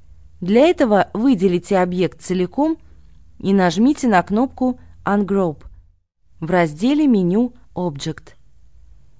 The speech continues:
Теперь вы можете управлять любым из вновь созданных элементов объекта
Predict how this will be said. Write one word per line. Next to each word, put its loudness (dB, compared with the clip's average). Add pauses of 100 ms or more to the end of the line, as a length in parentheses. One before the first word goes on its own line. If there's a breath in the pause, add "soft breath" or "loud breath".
(120)
Теперь 0
вы 2
можете 0
управлять 0
любым 0
из -4
вновь 0
созданных -4
элементов -2
объекта -2